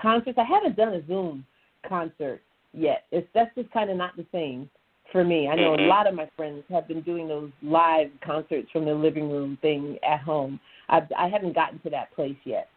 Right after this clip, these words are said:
Speaker 1: But, yeah, when everything lifts, I do do concerts and things like that, and still write and record for myself as well as for other people.
Speaker 2: Wow. And
Speaker 1: That's what I
Speaker 2: continue
Speaker 1: thought I was
Speaker 2: to,
Speaker 1: gonna be.
Speaker 2: uh,
Speaker 1: I thought I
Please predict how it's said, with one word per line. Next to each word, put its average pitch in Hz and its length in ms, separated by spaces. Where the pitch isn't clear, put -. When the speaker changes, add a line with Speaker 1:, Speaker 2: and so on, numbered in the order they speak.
Speaker 1:
But, 175 300
yeah, 240 220
when 180 240
everything 190 580
lifts, 196 240
I 170 120
do 185 380
do 175 300
concerts 190 600
and 156 360
things 165 280
like 156 240
that, 160 200
and 151 160
still 196 240
write 190 320
and 175 140
record 185 480
for 190 80
myself 175 560
as 160 160
well 165 180
as 160 140
for - 180
other 160 220
people. - 480
Speaker 2:
Wow. 82 280
And 90 260
Speaker 1:
That's - 240
what - 80
I - 100
Speaker 2:
continue - 40
Speaker 1:
thought 226 120
I 226 40
was 220 120
Speaker 2:
to, 196 80
Speaker 1:
gonna 190 160
be. - 60
Speaker 2:
uh, 202 40
Speaker 1:
I - 40
thought 185 180
I - 180